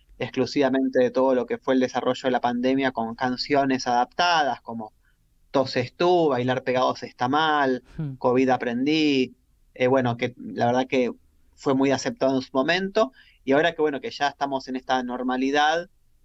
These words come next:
Speaker 1: eh, me, me di el gusto de, de darle forma a este, a esta obra que tenía en el limbo en mi cabeza, y te digo que no hubiera sido posible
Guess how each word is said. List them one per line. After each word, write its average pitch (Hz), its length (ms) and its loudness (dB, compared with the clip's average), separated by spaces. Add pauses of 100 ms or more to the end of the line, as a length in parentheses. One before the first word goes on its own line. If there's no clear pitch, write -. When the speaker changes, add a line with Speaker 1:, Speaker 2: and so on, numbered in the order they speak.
Speaker 1:
eh, 117 480 -2 (180)
me, 127 320 0
me 131 140 2
di 139 100 4
el 143 100 0
gusto 156 360 0
de, 123 400 2 (300)
de 123 240 -2
darle 156 300 0
forma 180 400 0
a 143 60 -2
este, 123 640 -2 (560)
a - 220 2
esta 170 280 0
obra 202 200 0
que 165 100 -4
tenía 147 200 -4
en 170 80 -4
el 151 120 0
limbo 170 320 0
en 135 120 0
mi 135 100 -4
cabeza, 190 640 0
y 151 140 -6
te 156 120 -2
digo 208 240 0
que 175 300 -6
no 175 200 -2
hubiera 220 260 0
sido 202 240 0
posible 190 600 0